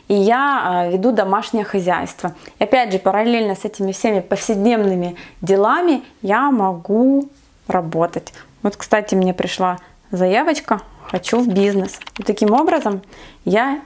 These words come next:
и работаю. Чем больше людей, кстати, тем больше денег. Самое главное, что здесь нет потолка, сколько ты будешь зарабатывать.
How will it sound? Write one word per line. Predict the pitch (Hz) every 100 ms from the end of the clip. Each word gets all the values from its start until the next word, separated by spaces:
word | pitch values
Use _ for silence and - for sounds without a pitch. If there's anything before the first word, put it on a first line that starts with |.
| -
и | 208 233 - - _ -
работаю. | - 170 165 165 - - - - - - - _ _ _ _ -
Чем | 262 262
больше | 277 262 240
людей, | 208 302
кстати, | 339 - 185 165 - - - - - -
тем | - 240 240
больше | 185 - 160 165 - 285 - - 233
денег. | 185 180 147 147 - - - -
Самое | 220 220
главное, | 226 277 294
что | - 220
здесь | 185 214 226 226
нет | 220 214
потолка, | 190 185 185 254
сколько | 311 - 226 233
ты | 233 180
будешь | 185 190 185
зарабатывать. | 190 190 175 165 170 -